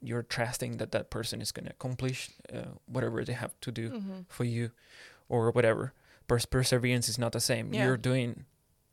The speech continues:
Speaker 1: you're trusting, but you're doing.
Speaker 2: You're, like, pushing. You're pushing
Speaker 1: Mm-hmm.
Speaker 2: for it.
Speaker 1: Yeah.
Speaker 2: Yeah.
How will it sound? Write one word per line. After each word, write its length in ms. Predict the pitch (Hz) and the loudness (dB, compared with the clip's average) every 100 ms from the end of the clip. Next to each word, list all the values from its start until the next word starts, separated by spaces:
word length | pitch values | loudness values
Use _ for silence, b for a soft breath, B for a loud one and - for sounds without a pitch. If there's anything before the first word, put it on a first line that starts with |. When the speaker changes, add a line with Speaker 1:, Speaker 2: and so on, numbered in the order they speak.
| _ - | _ -6
Speaker 1:
you're 240 | 123 123 120 - - | 2 2 2 -6 0
trusting, 580 | - 151 - 120 113 123 _ _ _ _ _ _ _ _ _ - | 8 8 8 2 0 -4 _ _ _ _ _ _ _ _ _ 6
but 180 | 123 123 | 6 8
you're 140 | 131 | 4
doing. 320 | 117 117 64 - - | 6 2 2 -8 -2
Speaker 2:
You're, 160 | 226 202 | 6 8
like, 180 | 180 | 6
pushing. 440 | - 208 - - - - | 4 -2 0 0 -4 -12
You're 120 | 196 | -10
pushing 260 | 190 127 117 | -2 -2 0
Speaker 1:
Mm-hmm. 100 | 113 | -2
Speaker 2:
for 60 | - | -4
it. 80 | - _ b b b | -8 _ b b b
Speaker 1:
Yeah. 200 | 127 120 | 0 2
Speaker 2:
Yeah. 200 | 117 - | 2 0